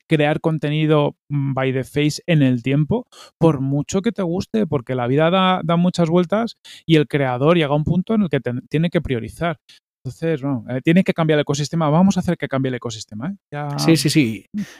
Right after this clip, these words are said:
Speaker 2: Es así. Y tenemos que conseguir entre todos que los creadores tan geniales como Jaime, ¿no?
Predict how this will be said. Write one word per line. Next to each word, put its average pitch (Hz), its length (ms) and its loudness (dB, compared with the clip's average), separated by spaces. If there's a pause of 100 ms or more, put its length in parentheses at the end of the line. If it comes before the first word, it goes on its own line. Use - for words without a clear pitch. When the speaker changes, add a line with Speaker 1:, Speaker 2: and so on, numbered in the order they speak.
Speaker 2:
Es 143 120 0
así. 147 260 0
Y 131 100 -2
tenemos 139 300 2
que 165 80 -6
conseguir 151 420 4
entre 123 300 0
todos 160 560 -4 (500)
que 143 140 0
los 120 300 2
creadores 127 800 0 (720)
tan 127 160 -2
geniales 127 520 2
como 107 300 -4
Jaime, 131 380 0
¿no? 135 200 -6